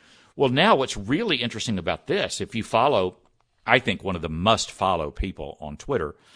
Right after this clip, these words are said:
is Doctor Robert P. George,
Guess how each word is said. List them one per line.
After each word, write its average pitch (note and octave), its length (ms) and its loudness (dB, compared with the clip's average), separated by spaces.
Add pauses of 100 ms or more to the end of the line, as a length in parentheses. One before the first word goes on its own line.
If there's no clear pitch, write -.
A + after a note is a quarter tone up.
(400)
is G2+ 400 -2 (120)
Doctor A2+ 400 2
Robert G2+ 460 0
P. G2 180 -4
George, E2 680 -6